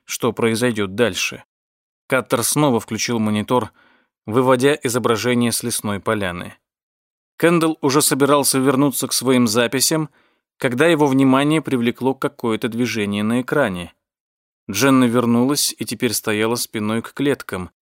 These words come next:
но уже не одна. Женщина держала за руку мальчишку,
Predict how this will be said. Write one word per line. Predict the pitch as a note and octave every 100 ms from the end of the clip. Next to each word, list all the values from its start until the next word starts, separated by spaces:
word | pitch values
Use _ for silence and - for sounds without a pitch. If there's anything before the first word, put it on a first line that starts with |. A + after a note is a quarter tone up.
| _ _ _ _ -
но | G2+ G2+ G2
уже | G#2+
не | G#2 A2+
одна. | A#2+ C#3 A2 E2+ _ _ _ _ _ _ _ -
Женщина | G#2+ D3+ C#3+ C#3+ C#3+
держала | C3 A#2+ C3+ C3+
за | A#2 C#3
руку | B2+ B2+
мальчишку, | C3 C3+ - - D#3+ - A#2